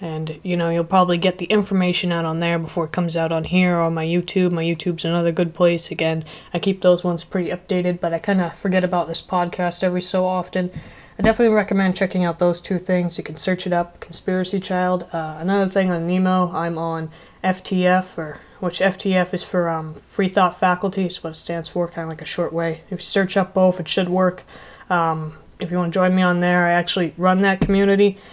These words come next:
and on that one, I allow any religious discussion, pretty much anything that you find censored on any other platform. Um, I like Nemo because it, uh, allows some good discussion on there. It's kinda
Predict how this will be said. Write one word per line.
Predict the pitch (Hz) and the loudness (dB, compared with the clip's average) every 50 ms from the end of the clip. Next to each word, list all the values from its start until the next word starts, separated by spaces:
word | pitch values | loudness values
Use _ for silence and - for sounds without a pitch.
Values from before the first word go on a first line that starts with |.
| - - - - - | -20 -20 -14 -6 -2
and | 180 180 175 170 170 170 | 0 2 2 2 2 0
on | 160 160 175 | 0 2 4
that | 185 190 196 - | 4 2 4 4
one, | 190 196 190 180 180 | 2 4 4 4 2
I | 160 165 170 165 | 2 2 2 2
allow | 165 165 165 165 165 165 165 165 160 | 2 2 2 2 2 2 2 2 2
any | 160 175 185 185 175 | 2 2 2 2 2
religious | 170 165 165 170 175 170 170 - | 2 0 0 0 0 -2 -4 -4
discussion, | - - - - - 175 170 - 190 180 170 170 | -4 -8 -6 -2 0 0 0 0 0 -2 -2 -4
pretty | - - 180 180 | -4 -2 -2 0
much | 175 180 170 160 - - | 2 2 0 0 -2 0
anything | 190 190 185 185 196 180 175 170 | 0 0 2 2 2 0 0 0
that | 156 143 131 | -2 -4 -4
you | 160 175 170 165 156 - - 180 - | -2 -2 -2 -4 -4 -8 -10 -12 -2
find | - - 170 170 165 156 156 - | 0 2 2 2 0 -2 -4 -2
censored | - 202 185 185 185 - 202 190 175 | 0 0 2 2 2 2 2 2 2
on | - 156 151 143 139 | -2 -4 -6 -8 -6
any | 143 165 175 170 165 | -4 -4 -2 0 0
other | 165 165 165 | 2 0 0
platform. | 165 - 190 180 180 - - - 196 190 190 190 190 190 - - - - - - - - - - - - - | 0 0 0 0 0 0 -2 0 0 0 0 0 -2 -4 -10 -20 -20 -20 -20 -20 -20 -20 -20 -20 -16 -4 0
Um, | 196 196 180 175 165 165 160 160 - - - - - - - - - - 208 - - - - - - - - - 202 | 2 4 4 2 2 -2 -6 -8 -10 -12 -16 -16 -18 -18 -20 -20 -18 -18 -16 -16 -16 -16 -14 -14 -14 -14 -8 -2 2
I | 202 | 6
like | 202 202 196 185 196 | 6 6 6 6 4
Nemo | 196 208 208 208 190 180 | 4 4 6 6 4 2
because | 180 - 196 190 180 185 | 2 2 2 2 4 2
it, | 185 170 175 | 0 0 0
uh, | 175 175 165 165 - - - - - - | 0 0 0 -2 -4 -8 -12 -16 -10 -4
allows | - 196 190 185 185 185 180 180 175 170 - | 0 2 4 4 6 6 6 6 4 4 0
some | - - - 175 165 156 156 - - | -2 -4 -4 -6 -8 -10 -14 -6 -2
good | - 185 185 175 | 0 0 0 0
discussion | 180 160 - - - 170 170 - - 185 185 | -2 -6 -4 0 0 0 0 0 0 -2 0
on | 175 175 175 | 0 0 0
there. | 170 170 170 170 165 160 | 0 0 2 0 0 -2
It's | 151 - - - | -4 -8 -10 -8
kinda | - - 185 175 170 165 156 | -4 -2 -2 0 0 -2 -4